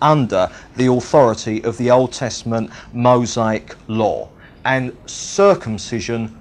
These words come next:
was the first step. Hence, they were known as the Circumcision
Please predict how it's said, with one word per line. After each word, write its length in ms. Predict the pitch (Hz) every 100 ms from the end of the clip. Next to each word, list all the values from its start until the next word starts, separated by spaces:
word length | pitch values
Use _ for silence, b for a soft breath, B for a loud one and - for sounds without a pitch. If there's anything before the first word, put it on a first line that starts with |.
| -
was 160 | 123 -
the 100 | 113
first 560 | - 120 113 - -
step. 420 | - - - - - - B B
Hence, 540 | - 240 139 156 - - 120
they 200 | 170 220
were 140 | 208
known 500 | 190 170 110 123 139 -
as 320 | 143 151 -
the 180 | - 156
Circumcision 880 | - 120 110 156 156 - 101 139